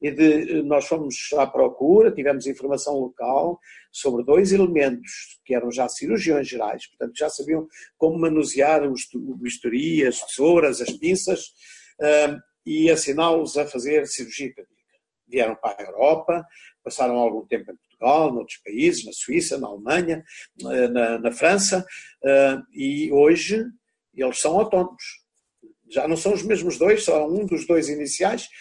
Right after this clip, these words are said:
porque um entretanto saiu, porque como há tanta falta, gente tão diferenciada, depois tem muita gente que os procura. Mas já temos um terceiro agora, e estão dois a trabalhar lá, e eles fazem mais do que todas as equipes que lá vão,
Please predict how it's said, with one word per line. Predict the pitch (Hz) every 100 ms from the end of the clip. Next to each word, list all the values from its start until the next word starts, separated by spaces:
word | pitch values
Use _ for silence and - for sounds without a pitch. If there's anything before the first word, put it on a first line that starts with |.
| - _
porque | 131 123 143
um | 139
entretanto | 127 123 131 131
saiu, | - 143 190 196
porque | 123 - 120 113 110 _ _ _
como | - 135
há | 139
tanta | 147 135 143
falta, | - 147 151 165 165 - 120
gente | 117 139 123 -
tão | 143 131
diferenciada, | 131 135 135 120 135 135 143 143 - - _
depois | _ 127
tem | - 127
muita | 127 131
gente | 117 135 135
que | -
os | -
procura. | 120 117 107 98 92 _ - -
Mas | 123
já | 139
temos | 135 131 117
um | 185
terceiro | 226 190 - 123 117
agora, | 110 107 113 151 - -
e |
estão | - 123 107
dois | 113 151 160
a | 123
trabalhar | 120 110 113 107 104
lá, | 110 160 175 - - - _
e | 135 143 151 175 196 -
eles | 147 139 -
fazem | 143 127 120
mais | 113 110 113 143 143
do | 160
que | -
todas | - 147 131 113
as | 120 -
equipes | 113 - 127 - -
que | 135
lá | 120
vão, | 104 107 131 180